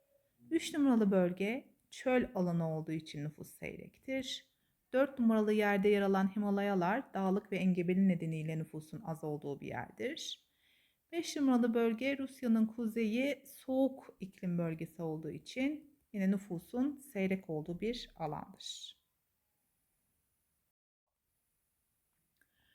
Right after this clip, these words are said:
Aşağıda bir yöreye ait yağış ve sıcaklık grafiği verilmiştir. Haritadaki numaralanmış alanların hangisi bu yöreye ait olabilir?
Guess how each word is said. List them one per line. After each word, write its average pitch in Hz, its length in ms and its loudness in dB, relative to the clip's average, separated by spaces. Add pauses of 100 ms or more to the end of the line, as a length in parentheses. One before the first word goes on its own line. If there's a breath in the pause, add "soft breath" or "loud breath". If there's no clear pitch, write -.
(260)
Aşağıda 269 520 2
bir 294 160 4
yöreye 220 300 8
ait 208 320 4
yağış 226 280 4
ve 262 60 0
sıcaklık 214 540 0
grafiği 185 380 2
verilmiştir. 170 920 -2 (600 soft breath)
Haritadaki 269 600 2
numaralanmış 214 540 4
alanların 180 480 2
hangisi 240 500 2
bu 233 120 2
yöreye 175 260 4
ait 196 300 2
olabilir? 190 760 -2